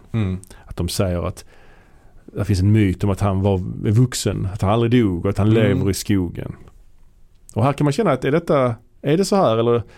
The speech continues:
Speaker 2: är det, är det, stämmer detta? Är detta re-, re-, så här retcon att man ändrar någonting? För han var ju faktiskt barn i förra
Speaker 1: Mm.
Speaker 2: filmen. De pratar ju om Camp Blood i alla fall.
Speaker 1: Mm.
Speaker 2: Och att, att, och att hon försvann, Alice försvann två månader efter Camp Blood.
Speaker 1: Ja.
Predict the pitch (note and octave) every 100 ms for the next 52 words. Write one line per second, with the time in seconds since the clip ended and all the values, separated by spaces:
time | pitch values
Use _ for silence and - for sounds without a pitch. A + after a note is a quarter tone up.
0 | - - C#3 D3+ E3 F3 E3 F3 E3 -
1 | G3+ F3 G3 - C3 D#3+ E3+ D3+ D#3+ -
2 | E3 D#3 E3 D#3 C#3 C3+ A#2+ - B2 G2
3 | G2+ G#2+ A2+ A#2 A#2 A#2+ G#2 G2+ G2+ G#2
4 | A#2 C3+ C3+ C3+ C#3+ C3+ F#3+ G#2+ G#2 G#2+
5 | A#2+ F#2+ G2 F2+ - D#3 F3 F#3 E3 C3
6 | C#3 B2+ C#3+ B2 F#2 A#2 F#2 - - A#2+
7 | C3+ D#3+ C3 B2+ - D3 C3+ - - -
8 | C3 B2+ D3+ B2 - A#2+ - C#3 B2 F#2
9 | G#2 - A#2 F#2 G2 - B2 - D#3+ G#2
10 | G2 - A2 G#2 G#2+ A2 G2 F#2+ A#2+ G2
11 | - G2 - F#2+ F2+ - F#2 - - -
12 | - - - - - A2 G#2